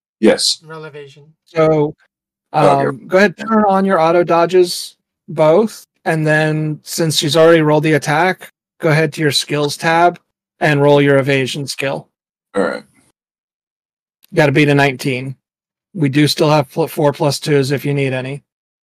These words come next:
Speaker 1: Um, I will take one of the plus twos and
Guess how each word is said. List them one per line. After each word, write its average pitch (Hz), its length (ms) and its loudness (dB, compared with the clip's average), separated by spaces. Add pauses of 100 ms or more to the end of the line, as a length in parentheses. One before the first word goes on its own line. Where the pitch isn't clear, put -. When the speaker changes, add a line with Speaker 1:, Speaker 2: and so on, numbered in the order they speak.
(460)
Speaker 1:
Um, 131 680 0 (960)
I 113 140 4
will 127 160 2
take 113 240 2
one 110 140 2
of 107 40 0
the 98 80 0
plus 107 260 0
twos 107 580 2 (100)
and 90 680 -4